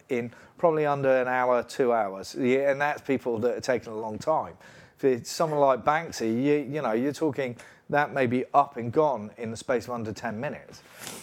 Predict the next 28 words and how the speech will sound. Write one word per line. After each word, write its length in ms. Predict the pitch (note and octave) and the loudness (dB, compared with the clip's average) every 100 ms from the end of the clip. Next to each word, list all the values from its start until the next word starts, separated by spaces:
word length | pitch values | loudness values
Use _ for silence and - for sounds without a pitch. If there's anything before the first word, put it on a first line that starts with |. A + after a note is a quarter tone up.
| - _ - | -20 _ -2
And 480 | D3 C3+ C3+ C#3 - _ _ _ _ _ - | 2 2 2 -4 -10 _ _ _ _ _ 0
it's, 480 | D3+ D3+ - - - _ _ _ _ _ _ _ - D3+ - | 0 0 -6 -14 -16 _ _ _ _ _ _ _ -12 -12 -6
there's 360 | D3+ D3+ C#3+ - | 2 2 2 -4
a 60 | |
big 240 | - F3 D#3 | -2 0 0
difference 320 | E3+ - B2+ | -2 -2 -10
between 320 | C#3 - C#3 | -10 -8 0
what 160 | C3 B2+ | 0 0
they're 100 | A2+ | -2
painting 360 | C3+ B2+ A2 | -6 -8 -6
on 120 | A#2 A2+ | -8 -8
the 80 | |
street 400 | A2 - B3 D3 - - - - | -8 0 0 0 -8 -20 -16 -2
and 100 | D3+ | 0
what 160 | D3+ D3 | 2 2
they're 100 | C3+ | -2
painting 520 | D3 C#3 B2 C3 B2+ | -2 -4 -6 -8 -8
for 360 | - C3 B2+ C3+ | -2 0 0 -2
public 440 | - A#2+ B2+ - | -2 0 0 -4
consumption. 800 | - C3 A2 - A2 - - E2 - - - - | -8 -8 -6 -6 -6 -8 -16 -16 -20 -20 -14 0
You, 240 | D3+ D3+ | 0 2
you 100 | C#3+ | 0
know, 120 | C#3+ B2 | 2 2
if 160 | A#2+ | 2
you're 80 | D3+ | -2
painting 500 | - F3 D#3 C#3+ C#3 | -2 -4 -2 -4 -2
a 80 | A#2+ | -2
painting 540 | C#3+ C3 A#2+ B2+ A#2 | -2 -4 -4 -6 -6